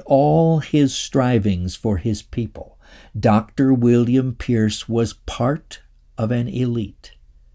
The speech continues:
a vanguard in the true meaning of the word. Webster's tells us that a vanguard is the forefront, the front point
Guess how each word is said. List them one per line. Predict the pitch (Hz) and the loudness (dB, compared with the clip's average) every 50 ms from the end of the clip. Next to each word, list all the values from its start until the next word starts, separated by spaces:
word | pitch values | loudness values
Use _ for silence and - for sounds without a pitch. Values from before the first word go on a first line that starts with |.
| _ _ _ - - | _ _ _ -10 -6
a | - 120 120 120 120 120 120 - - - _ _ - | -2 0 0 2 0 -2 -4 -8 -16 -20 _ _ -6
vanguard | 107 110 151 156 151 139 120 104 92 82 73 69 67 - 69 82 92 - - _ _ _ _ - | -2 0 0 0 0 0 -2 -2 -4 -4 -6 -8 -12 -14 -14 -16 -18 -20 -20 _ _ _ _ -10
in | 127 117 113 | -8 -6 -4
the | 117 113 | -6 -6
true | - - - - 120 110 104 | -8 -6 -4 0 0 0 0
meaning | 101 101 101 95 87 82 80 80 | 0 -2 -4 -4 -6 -8 -10 -12
of | 82 82 87 | -12 -12 -12
the | 87 | -12
word. | 80 85 85 82 80 76 71 - - - - - _ _ _ _ _ _ _ _ _ _ _ _ _ _ _ _ _ _ _ _ _ _ _ - - - | -12 -12 -12 -12 -12 -14 -18 -20 -20 -20 -20 -20 _ _ _ _ _ _ _ _ _ _ _ _ _ _ _ _ _ _ _ _ _ _ _ -20 -16 -6
Webster's | - 120 135 165 180 170 156 - - 143 135 123 117 - - - _ _ _ - | -2 0 2 2 2 0 -2 -4 -2 0 0 0 0 -2 -8 -14 _ _ _ -14
tells | - - 135 120 104 92 87 | -8 -4 -2 -2 -2 -2 -4
us | - 73 85 95 - - | -6 -8 -10 -12 -16 -10
that | - 117 107 107 | -6 -4 -2 -2
a | 107 110 113 113 | -2 -2 -2 -2
vanguard | 104 98 92 113 123 131 135 131 113 95 92 90 - 80 78 78 - - - - - _ _ _ _ _ _ _ _ _ _ _ | -2 -2 -4 -4 -4 -4 -4 -4 -4 -6 -6 -6 -10 -10 -12 -14 -16 -18 -20 -20 -20 _ _ _ _ _ _ _ _ _ _ _
is | - 117 101 - | -6 -4 -4 -4
the | - 107 | -6 -8
forefront, | - - - 120 107 104 92 85 - 82 73 - - _ - - - _ _ _ _ _ - | -10 -8 -8 -6 -4 -4 -4 -6 -8 -10 -14 -14 -16 _ -20 -20 -20 _ _ _ _ _ -10
the | - 104 107 101 98 95 - - - - | -6 -4 -2 -2 -2 -4 -8 -12 -20 -20
front | - - - - - - 135 123 113 107 - - - - _ _ - | -20 -20 -20 -6 -2 0 0 0 -2 -6 -10 -18 -20 -20 _ _ -14
point | - - 123 104 95 - - - - | -10 -8 -8 -8 -8 -12 -18 -20 -20